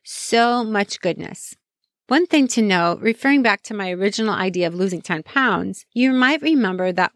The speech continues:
muscle weighs more than fat, but it's more dense and takes up less space. So if you're trying to fit in your pants better,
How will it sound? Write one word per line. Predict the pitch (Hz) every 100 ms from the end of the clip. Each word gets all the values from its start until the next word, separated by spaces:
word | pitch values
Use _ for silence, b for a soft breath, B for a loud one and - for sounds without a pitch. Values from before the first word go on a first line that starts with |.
| -
muscle | - 196 202 - 254 240 -
weighs | 180 180 175
more | 190 156 156
than | 160
fat, | - 262 233 - _
but | 233 226 _
it's | 247 247 -
more | 254 254
dense | 202 247 247 165 - -
and | 208
takes | - 165 -
up | 170 -
less | 156 165
space. | - - 262 202 - - - _
So | - - 226
if | 240
you're | 233
trying | 220 - 262 330
to | 320
fit | - -
in | 208 196
your | 190
pants | - - 339 381 -
better, | 170 180 175